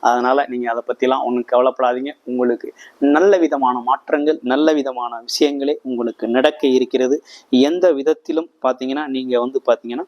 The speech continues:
சில விஷயங்கள்ல மட்டும் கவனம் செலுத்துங்க. என்ன மாதிரி விஷயங்கள்ல கவனம் செலுத்த வேண்டும் அப்படின்னு கேட்டீங்கன்னாக்க, பிறரோட சூழ்ச்சிகளுக்கு நீங்கள் அகப்படாம இருங்க. அது மத்தபடி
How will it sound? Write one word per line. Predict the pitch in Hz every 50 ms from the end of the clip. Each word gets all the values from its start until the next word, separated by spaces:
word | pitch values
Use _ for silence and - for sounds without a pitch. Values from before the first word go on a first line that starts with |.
| - - - - - - - - -
சில | - 185 180 170 147 151
விஷயங்கள்ல | 139 - 214 202 202 196 180 156 139 135 131 127
மட்டும் | 123 - _ 170 170 - _
கவனம் | - 143 143 156 165 170 160 - -
செலுத்துங்க. | - 127 127 127 - - 135 131 143 151 - _ - - - _ - 127 143
என்ன | 165 185 190
மாதிரி | 190 180 175 165 143 135
விஷயங்கள்ல | - - 160 156 151 143 135 135 131 - -
கவனம் | 127 143 147 151 -
செலுத்த | - 131 131 - - 131 120 117
வேண்டும் | 123 131 131 127 127 120 - -
அப்படின்னு | 120 117 127 123 123 117 - 127
கேட்டீங்கன்னாக்க, | 117 - 120 117 113 117 117 113 - - 135 127 127 131 - - - - - - _ _ _ _ _ _ _ _ _ _ - - - - - - - - - - - - - - - - - - - - - - - -
பிறரோட | - 180 214 220 214 202 190 170 156 - - -
சூழ்ச்சிகளுக்கு | 220 247 240 - - - 185 165 147 139 131 - _ 139 - -
நீங்கள் | - 135 135 139 135 127 - 120 127
அகப்படாம | 139 - 180 - _ - 160 139 131 131 135 143 - _
இருங்க. | 127 120 117 117 120 131 147 - _ _ - - - - _ _ _
அது | 123 123 123 127
மத்தபடி | 123 123 - 117 - 139 165